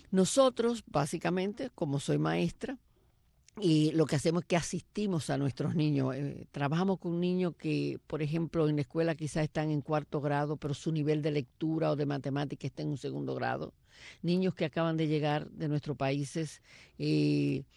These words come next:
cuyos padres no hablan el idioma, no tienen acceso a tecnología por su condición económica, condiciones económicas. Entonces nosotros servimos a esa, a esos niños.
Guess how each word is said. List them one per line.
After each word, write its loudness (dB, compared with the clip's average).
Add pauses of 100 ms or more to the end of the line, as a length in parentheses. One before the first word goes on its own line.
(440)
cuyos 4
padres 2
no 4
hablan 2
el 0
idioma, -2
no 0
tienen 2
acceso -2
a -4
tecnología -2
por -6
su -12
condición -2
económica, -2
condiciones -2
económicas. -2 (300)
Entonces -2
nosotros 0
servimos -2 (340)
a -2
esa, 0
a 0
esos 0
niños. 2